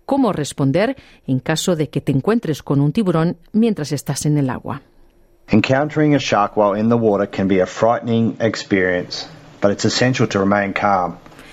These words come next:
Speaker 1: Encontrarse con un tiburón mientras estás en el agua puede ser una experiencia aterradora, pero es fundamental mantener la calma. Si necesitas moverte, hazlo lenta y suavemente. Trata de retroceder mientras mantienes el contacto visual.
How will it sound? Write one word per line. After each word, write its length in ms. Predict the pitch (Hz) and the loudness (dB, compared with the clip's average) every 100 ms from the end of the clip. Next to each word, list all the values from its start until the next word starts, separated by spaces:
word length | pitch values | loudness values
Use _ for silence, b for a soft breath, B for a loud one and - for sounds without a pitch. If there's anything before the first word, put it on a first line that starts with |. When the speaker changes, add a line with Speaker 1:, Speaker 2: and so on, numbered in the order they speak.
| B B B | B B B
Speaker 1:
Encontrarse 560 | - 226 233 285 - 330 | -2 -2 0 -2 -2 -2
con 160 | 269 240 | 0 0
un 100 | 233 | 0
tiburón 480 | 240 190 185 196 | 0 0 0 2
mientras 600 | 190 170 156 160 147 - 156 | 0 0 0 0 0 -4 -6
estás 340 | - 165 165 | -2 -2 0
en 140 | 185 | 0
el 80 | 156 | 0
agua 200 | 151 185 | 0 0
puede 220 | 180 170 | 0 0
ser 220 | 147 180 196 | 0 -2 0
una 80 | |
experiencia 580 | 170 - 147 156 214 208 - | -2 -2 -2 0 -2 -4 -4
aterradora, 800 | 160 160 151 139 135 147 139 135 B B B B | -10 -4 -4 -2 0 0 -2 -6 B B B B
pero 160 | 233 294 | -2 -2
es 80 | |
fundamental 760 | - 285 240 196 175 220 226 - - | 0 0 0 0 0 0 -2 -4 -2
mantener 520 | 175 165 151 156 165 | 0 0 0 0 0
la 120 | 151 | -2
calma. 440 | - 131 135 139 135 B B B B | -4 -2 -2 -2 -6 B B B B
Si 140 | 202 | -2
necesitas 480 | 170 160 202 196 165 | 0 0 -2 -2 0
moverte, 580 | 156 180 214 - 269 - - | 0 0 -2 -2 -2 -4 -6
hazlo 420 | 156 156 180 180 - | -6 -2 0 0 0
lenta 560 | 165 160 202 202 220 220 | 0 2 2 0 -2 -2
y 100 | 156 | -6
suavemente. 840 | - 156 156 156 151 135 139 131 B B B - | -2 0 0 2 2 0 -2 -4 B B B -4
Trata 280 | 196 208 196 | -2 0 -2
de 140 | 156 | -2
retroceder 640 | 147 135 147 - 147 180 254 | -4 -4 -6 -4 -2 0 0
mientras 340 | 196 151 131 | 0 -2 -2
mantienes 380 | 147 135 160 165 | -2 0 0 -2
el 100 | 175 | -2
contacto 440 | 151 143 165 175 | -2 -2 -2 -2
visual. 520 | 156 - 160 160 147 | -4 -2 0 0 -2